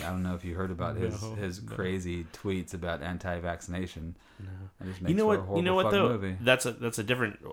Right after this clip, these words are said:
Speaker 2: We'll talk about that in a second, actually, because I do wanna. There's something that I just wanna say about vaccinations,
Speaker 1: Yeah.
Speaker 2: and it, and I'll, I'll say it in a second. But, well, I don't wanna get too sidetracked, but,
Speaker 1: Yeah.
Speaker 2: um, we can save that for the last, the
Speaker 1: <laughs>
Speaker 2: last segment here. But, um,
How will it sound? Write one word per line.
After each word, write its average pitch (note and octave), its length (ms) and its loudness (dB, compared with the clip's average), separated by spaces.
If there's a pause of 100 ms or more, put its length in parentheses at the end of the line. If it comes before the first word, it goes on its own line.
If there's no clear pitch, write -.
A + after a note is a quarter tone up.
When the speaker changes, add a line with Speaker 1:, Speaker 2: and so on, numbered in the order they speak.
Speaker 2:
We'll C3+ 380 0
talk D#3 180 6
about A2+ 120 4
that G2 80 4
in F#2+ 60 0
a F2+ 60 -4
second, F2 260 0
actually, F2 280 -6
because F#2 460 -4
I G#2 140 0
do A#2 180 0
wanna. G#2 360 2
There's G#2 140 2
something D3+ 240 4
that A2+ 100 2
I A#2 40 0
just A2+ 160 -4
wanna G2 280 2 (400)
say G#2 240 0
about A2 180 4
vaccinations, A#2 680 0
Speaker 1:
Yeah. E2 140 0
Speaker 2:
and G#2+ 100 2
it, G2+ 220 -4
and G#2 160 -4
I'll, G#2+ 180 -6
I'll G#2+ 180 2
say C3 100 2
it A2+ 40 4
in G2+ 60 -2
a F#2 40 -4
second. D#2+ 340 -6
But, G2 160 -4 (260)
well, C3+ 200 6
I B2 100 6
don't B2 80 8
wanna B2 140 6
get G2+ 100 -2
too G2+ 160 -2
sidetracked, E2 460 -6
but, F2 120 0 (460)
Speaker 1:
Yeah. G#2+ 340 8
Speaker 2:
um, E2+ 240 -4 (500)
we A#2 140 0
can A#2+ 140 0
save A2+ 160 4
that G2+ 100 0
for G#2 120 -8
the F#2 100 -2
last, F2+ 400 -4
the G2 120 2
Speaker 1:
<laughs> - 20 2
Speaker 2:
last G2 420 4
segment F2+ 340 -2
here. F2 140 -4
But, - 580 -6
um, G2 460 6